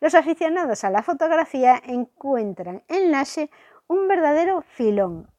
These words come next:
al poder inmortalizar todo tipo de estampas de todos los colores, tamaños y formas. Su famosa Praia dos Cristais es un claro ejemplo.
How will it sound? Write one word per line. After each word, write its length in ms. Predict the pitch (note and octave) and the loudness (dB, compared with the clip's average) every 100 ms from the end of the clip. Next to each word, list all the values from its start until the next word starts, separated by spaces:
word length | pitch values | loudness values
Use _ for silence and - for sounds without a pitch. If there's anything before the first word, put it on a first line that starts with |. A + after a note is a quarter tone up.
| _ | _
al 240 | A3+ G#3+ | 0 0
poder 540 | G#3 G#3+ A3 B3 G3 - | -2 -4 0 0 0 -6
inmortalizar 840 | G#3 G#3 G3 F3+ F#3 F#3+ - A#3+ A3 | -8 -6 -6 -8 -8 -6 0 -2 0
todo 280 | D4 F4 - | -2 -2 -4
tipo 320 | A#3 G3+ F#3+ | -8 -6 -4
de 100 | G3+ | -4
estampas 760 | - - F4+ F#4+ F4 E4 - - - - | -4 -2 0 -2 -2 -2 -4 -12 -20 -14
de 140 | F3 | -12
todos 300 | - F3+ F#3 | -8 -6 -4
los 160 | G#3+ - | -4 -2
colores, 680 | B3 C#4 C#4+ C#4 D4 D4+ - | 2 6 6 6 2 0 0
tamaños 720 | C4+ C4 B3 A3 A#3 C4 - | 2 2 0 -2 -4 -6 -8
y 140 | D4 D4+ | -8 -4
formas. 560 | E4+ B3 F#3+ E3+ - - - _ | 0 0 -2 -12 -16 -20 -20 _
Su 160 | - | -6
famosa 580 | C#4 C#4 C#4 F4+ F#4 F#4+ - | 0 2 2 0 -2 -2 -2
Praia 420 | C4 C4+ D4 E4+ - | 2 4 4 -2 -4
dos 240 | G#3+ - | -8 -8
Cristais 760 | F#3+ F3+ - C#4 B3+ B3+ - - | -14 -16 2 4 6 4 -4 -10
es 220 | A#3 - | -8 -6
un 100 | A#3 | -8
claro 260 | G#3 F#3+ G#3 | -8 -6 -6
ejemplo. 540 | - F4 A#3 E3 D#3 | -4 -4 -4 -10 -16